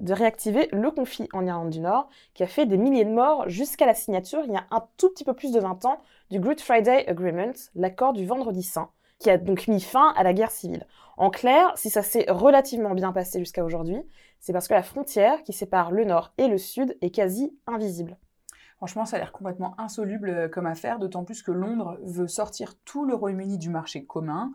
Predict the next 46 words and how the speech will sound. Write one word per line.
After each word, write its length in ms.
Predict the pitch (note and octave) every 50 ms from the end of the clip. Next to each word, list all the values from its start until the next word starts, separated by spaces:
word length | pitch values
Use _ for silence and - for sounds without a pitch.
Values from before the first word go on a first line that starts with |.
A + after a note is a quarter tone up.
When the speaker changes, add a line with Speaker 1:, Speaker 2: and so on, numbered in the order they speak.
| - - - - - -
Speaker 2:
notamment 340 | G3 G3+ G3 G#3 G3 F#3+ F#3+
pour 120 | F#3 E3+ F3
mettre 260 | D#3+ D#3 - - F3+
fin 260 | D#3+ - - C4 B3+
à 120 | A#3 F#3+
la 100 | F3 F3
liberté 400 | F3+ F3+ E3+ F3 F3+ F3+ - G3+
de 40 | F3
mouvement, 520 | F3 E3+ D#3+ D3+ D#3 D#3 D3 E3+ A3+ B3 A3+
ce 80 | -
qui 120 | - F#3 F3
permet, 440 | F#3 D#3+ D3+ D#3 E3 E3 F3 F3+
euh, 100 | E3+ D3+ C#3+ D3 _ - - - _
à 80 | -
tous 120 | - - G#3+
les 80 | G3+
Européens 420 | F3 F3 E3 D#3+ D#3+ F3+ F3 E3+ E3
de 100 | D#3 D#3
vivre 440 | D#3 D#3+ E3 F3+ G3 G3 F#3 E3+ D#3
et 20 |
de 80 | C#3+ C#3+
travailler 380 | C#3+ - D#3+ D#3 D#3+ F3 F3
partout 280 | F3+ - - - - F#3+
dans 120 | F3+ E3
le 60 | D#3+
bloc, 300 | D3+ E3 - - - - - -
comme 160 | F3 F3 F3
s'ils 200 | - F3+ D#3+ D#3
étaient 200 | D#3 D#3+ - F3
en 100 | D#3+ D#3
fait 140 | - F3 E3
dans 100 | E3 D#3
leur 160 | D#3 D3 D#3
propre 300 | - A3+ G#3+ - - D#3+
pays, 320 | D#3+ D#3+ E3 G3+ A3+ - _ - - - - - - - - - _ _ _ _ _
et 280 | - E4+ F4 E4 E4 E4+ _ -
de 160 | F#3 F#3 B3+
l'union 340 | B3+ A3+ A3 A3 A#3+ C4 A#3+
douanière 540 | G#3+ G#3+ A3 A3+ C4 C4+ A#3+ - - - _ _
pour 160 | - C4+ C4
pouvoir 280 | - G3 F#3 A3+ A3 -
faire 180 | - A#3 A#3+
ses 120 | - - F#3+
propres 320 | - - A#3+ A#3+ G#3 F#3
accords 220 | F#3+ F#3 F#3 - -
commerciaux. 460 | - F#3+ F#3 F3+ F#3 - - F#3